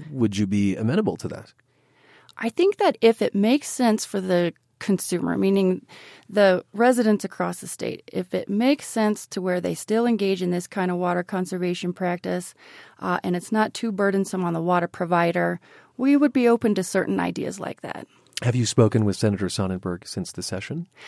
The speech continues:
Speaker 2: Yes, we have.
Speaker 1: All right. And those conversations continue?
Speaker 2: Yes.
Speaker 1: Um, uh, you know, uh, this could, how many years have you tried this, by the way?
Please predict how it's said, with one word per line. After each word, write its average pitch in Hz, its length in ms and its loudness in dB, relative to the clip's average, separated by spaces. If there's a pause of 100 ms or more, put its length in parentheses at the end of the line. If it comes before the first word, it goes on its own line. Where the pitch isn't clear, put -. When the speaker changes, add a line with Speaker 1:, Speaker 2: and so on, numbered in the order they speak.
(340)
Speaker 2:
Yes, - 480 0
we 196 140 2
have. 165 280 -6 (160)
Speaker 1:
All 92 160 -4
right. - 420 -10
And 107 160 -8
those 95 160 -6
conversations 92 1000 -6 (340)
continue? 98 640 -4 (460)
Speaker 2:
Yes. - 480 -6 (960)
Speaker 1:
Um, 131 800 0 (360)
uh, - 60 -10 (180)
you 147 140 2
know, 98 180 2 (260)
uh, 131 120 -14 (180)
this 151 640 -6
could, 113 400 0
how 185 160 2
many 269 160 4
years 175 280 4
have 123 120 2
you 113 180 2
tried 90 280 -4
this, - 180 -14
by 82 140 -12
the 78 100 -14
way? - 160 -20